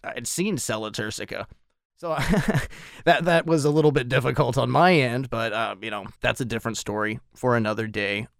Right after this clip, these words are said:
or a Death by D V D classic release. So let's go back and let's start at the very, very beginning. August Underground. These are the movies that I think, the, the trilogy itself, are the most accessible when it comes to Fred Vogel. I think these are probably the most booted movies that, you know, people can find them all over, and at conventions you can find them online,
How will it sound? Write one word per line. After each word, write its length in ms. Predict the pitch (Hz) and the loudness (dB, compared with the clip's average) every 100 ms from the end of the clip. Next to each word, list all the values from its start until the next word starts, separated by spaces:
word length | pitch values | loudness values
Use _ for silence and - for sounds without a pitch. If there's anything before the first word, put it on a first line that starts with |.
| - | -2
or 180 | 143 196 | 0 2
a 60 | |
Death 260 | 113 104 - | 0 -4 -2
by 140 | 120 | -2
D 100 | 113 | 0
V 140 | 120 131 | -2 -2
D 120 | 143 | -4
classic 440 | - 190 226 - | -2 -2 -4 -8
release. 360 | 64 - - - - | -10 -12 -14 -16 -4
So 100 | 147 | 0
let's 200 | 165 - | 0 0
go 100 | 135 | -4
back 220 | 104 - | -4 -6
and 80 | 117 | -8
let's 120 | - | -4
start 280 | 135 135 117 | 0 0 0
at 80 | |
the 100 | 123 | -4
very, 380 | 113 123 127 127 | -4 0 0 0
very 340 | 117 117 117 117 | -2 0 0 -2
beginning. 560 | 113 117 113 139 139 - | -4 -4 -6 -8 -16 -2
August 360 | 135 139 123 - | 0 0 -2 -4
Underground. 640 | 117 113 104 113 120 - - _ - | -4 -6 -6 -6 -8 -14 -20 _ -16
These 280 | 151 214 262 226 | -6 -4 0 2
are 60 | |
the 100 | 180 | 2
movies 340 | 160 147 143 123 | 2 0 -2 -2
that 140 | 135 | -2
I 100 | 120 | -2
think, 320 | 139 131 113 | -2 -4 -4
the, 160 | 127 110 | -6 -6
the 160 | 139 | -6
trilogy 480 | 120 143 143 123 117 | -4 0 0 0 -4
itself, 400 | 110 - 120 107 - | -6 -2 -2 -2 -4
are 60 | |
the 100 | 131 | -4
most 260 | 131 127 - | -4 -6 -8
accessible 680 | - - 117 - 120 127 131 | -8 -4 -4 -4 -4 -4 -4
when 160 | 127 123 | -6 -8
it 100 | - | -4
comes 280 | 127 127 - | -4 -4 -6
to 100 | 123 | -2
Fred 260 | 131 127 | 0 0
Vogel. 380 | 120 127 127 127 | 0 -2 0 0
I 100 | 113 | -2
think 220 | 117 113 | -4 -8
these 160 | 120 120 | -8 -8
are 60 | |
probably 520 | 110 113 113 113 113 113 | -2 0 0 -2 -6 -6
the 160 | 110 | -6
most 280 | 110 110 110 | -6 -8 -8
booted 540 | 127 120 120 120 120 - | -6 -4 -2 -4 -6 -6
movies 540 | 127 120 117 117 110 | -2 -2 -2 -4 -6
that, 300 | - 104 101 | -4 -2 -2
you 80 | 107 | -4
know, 120 | 104 | -8
people 320 | 101 104 110 110 | -6 -4 -6 -6
can 180 | 101 | -6
find 280 | 107 110 110 | -4 -2 -2
them 100 | 107 | -4
all 160 | 104 107 | -2 -2
over, 320 | 113 117 104 | -2 -2 -4
and 80 | 104 | -4
at 120 | 101 | -8
conventions 640 | 104 101 113 117 110 110 | -10 -8 -8 -6 -6 -8
you 80 | 98 | -10
can 100 | 107 | -10
find 300 | - 110 107 | -4 -4 -4
them 100 | 107 | -6
online, 500 | 104 104 107 107 110 | -8 -6 -6 -4 -6